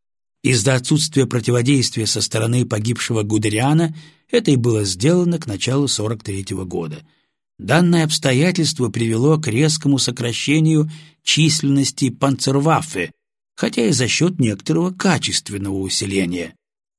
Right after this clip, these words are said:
Наступательные операции вермахта уменьшились по глубине и размаху и стали достаточно редкими. Стратегическую инициативу немцы утратили задолго до даты нашей Курской дуги,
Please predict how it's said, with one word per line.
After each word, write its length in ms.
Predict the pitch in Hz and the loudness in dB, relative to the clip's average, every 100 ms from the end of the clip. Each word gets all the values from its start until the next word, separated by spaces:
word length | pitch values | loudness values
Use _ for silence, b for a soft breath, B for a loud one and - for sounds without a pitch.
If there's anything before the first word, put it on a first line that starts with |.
| _ | _
Наступательные 840 | 110 110 - 113 165 156 143 131 127 | -2 0 0 2 2 2 2 2 0
операции 580 | 120 123 131 120 - 110 | 0 0 2 0 -2 0
вермахта 640 | 123 160 156 156 151 135 B B B | 2 4 4 2 0 -2 B B B
уменьшились 800 | 123 131 151 139 - 127 117 - | 2 4 4 4 2 0 0 0
по 120 | 120 | -2
глубине 720 | 113 117 113 113 120 147 160 | 0 0 -2 -2 2 2 4
и 60 | 127 | 2
размаху 800 | 110 101 95 135 180 180 165 - B B B | 0 -4 -2 0 0 0 -4 -4 B B B
и 100 | 110 | -4
стали 340 | 107 - 165 156 | -2 2 2 2
достаточно 840 | 117 104 - 113 120 - 123 113 | 0 -2 -2 -4 -2 -2 -2 -2
редкими. 800 | 98 92 85 - 92 90 85 - _ _ _ _ - | -2 -6 -8 -10 -8 -8 -10 -14 _ _ _ _ -6
Стратегическую 800 | - 131 180 208 214 - 175 165 | 0 2 2 2 2 0 2 4
инициативу 720 | 156 156 147 139 196 208 196 B B B | 4 2 0 2 2 2 -2 B B B
немцы 480 | 113 175 160 - | 2 2 2 2
утратили 540 | 139 123 151 170 160 151 | 0 2 0 0 2 2
задолго 800 | 120 131 113 160 185 175 120 107 | 2 0 2 2 2 0 -2 -4
до 180 | 104 110 | -4 -2
даты 440 | 117 110 104 98 b b - | -2 -2 -4 -8 b b -2
нашей 540 | 120 127 104 - 95 | 2 2 2 -4 -8
Курской 500 | 90 107 92 - 101 | -8 -6 -4 -6 -6
дуги, 440 | 92 101 104 92 | -6 -4 -2 -4